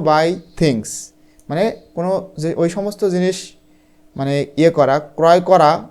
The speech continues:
মানে ক্রয় করার জিনিস that can be used again and again, যেটা বারবার ব্যবহার করা যায় বা হয়ে থাকে বা হতে পারে। Or to find out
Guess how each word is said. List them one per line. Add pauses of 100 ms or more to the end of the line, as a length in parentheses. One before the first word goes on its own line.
মানে
ক্রয়
করার (100)
জিনিস (220)
that (120)
can (100)
be (320)
used (100)
again (100)
and (120)
again, (400)
যেটা
বারবার
ব্যবহার
করা (540)
যায় (180)
বা (100)
হয়ে
থাকে (360)
বা
হতে
পারে। (460)
Or (160)
to (140)
find (100)
out